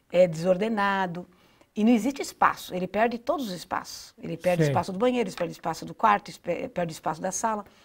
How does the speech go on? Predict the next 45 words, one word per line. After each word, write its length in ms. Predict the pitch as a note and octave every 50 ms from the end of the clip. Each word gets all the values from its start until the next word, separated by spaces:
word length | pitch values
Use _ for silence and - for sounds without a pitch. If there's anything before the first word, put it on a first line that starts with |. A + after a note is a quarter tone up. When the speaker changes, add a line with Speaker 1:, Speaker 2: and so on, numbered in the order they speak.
| - - _ -
Speaker 1:
Vira 220 | F3 G3 G#3+ A3
tudo 260 | G#3+ - B3+ B3 D4 B3+
pra 280 | - B3 C4+ C#4 - - -
acumular. 460 | - A3 - C4+ B3 A#3+ G3+ - - -
Speaker 2:
É, 160 | - D3 C3+
você 320 | B2+ D3 C#3+ - - E3+
sabe 300 | C#3+ - - D#3+ D#3 E3+ D#3
que 100 | - D#3
essa 180 | C#3 - D#3+
mulher 300 | C#3+ C#3 C#3 C3+ C#3+ C#3+
tem 140 | C#3 E3 D#3+
essa 240 | D#3 C#3+ C3 - D3+
mania 220 | C#3 C#3+ D3 D#3
de 100 | D#3 D3
ficar 220 | C3 - - D#3 C#3+
falando 300 | - D#3 D3 D3 C#3 C#3+
mal 200 | C#3+ C#3 D3 D3
de 120 | C#3 D3
mim 120 | C3+ C3+ C#3+
o 80 | D3
tempo 280 | C#3+ - D#3+ D3+ - D#3+
inteiro, 380 | C#3 A#2+ - D#3 C#3+ C#3+ C#3 C3
né? 140 | C#3 C#3+ C#3 - E3 -
Speaker 1:
<laughs> 540 | - E3+ - - F3 - - F3+ - - F3 - _ _ _ _ _ _ _ _ _ _ _ _ - - C4+ C4 B3+ A#3+ A3 - - - _ -
Não, 260 | F#3 E3+ D#3 D#3+ D#3+
não 80 | E3 E3
estou 260 | E3 D#3+ - F#3 F#3
falando 420 | F#3 - G3+ G3 G3+ A3 A#3 A#3 G#3+
não, 340 | G3 F3+ F3 E3+ E3+ F3
Speaker 2:
Eu 140 | F3 F#3 G3+
Speaker 1:
não, 60 | F#3+
Speaker 2:
também 280 | G3+ G#3+ G3 G3+ A3+ A#3
Speaker 1:
não. 60 | A3+
Speaker 2:
sou 420 | - - B3 A#3+ A3+ F#3 F3 F3 F3+
um 60 | D#3
tanto 340 | - - F#3+ F3 - F3 D#3
quanto 300 | - F3 F3 E3 - F3
acumulador, 680 | D#3+ - E3+ E3 D#3+ D#3+ D#3+ D#3 D3 C3 C#3 C#3 C#3 C3+
tenho 260 | - E3 F3 F3+ E3
que, 220 | - F#3 E3+ E3+
tô 140 | D#3 - F#3+
lidando 360 | F#3 G3+ E3 F3 F#3 F#3 F#3
com 100 | F3+ -
isso 220 | G3+ F#3 G3 G3+ F3+
sempre. 320 | - G#3 G3 F3+ -